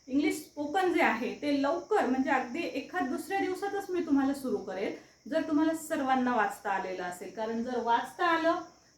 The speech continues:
तर बोलायला आणि मला शिकवायला खूप सोपं जाईल, तुम्हाला how to speak in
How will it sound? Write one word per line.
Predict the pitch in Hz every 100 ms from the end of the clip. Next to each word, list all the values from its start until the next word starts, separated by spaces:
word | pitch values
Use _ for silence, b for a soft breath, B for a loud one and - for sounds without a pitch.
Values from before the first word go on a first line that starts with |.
| -
तर | 349
बोलायला | 285 277 277 277 294
आणि | 277 277
मला | 277 311 -
शिकवायला | - 240 247 294 359
खूप | 403 -
सोपं | 330 320 277 247
जाईल, | 233 254 - B _
तुम्हाला | 269 262 277 - - -
how | 294 302
to | 359
speak | - - 269 269
in | 247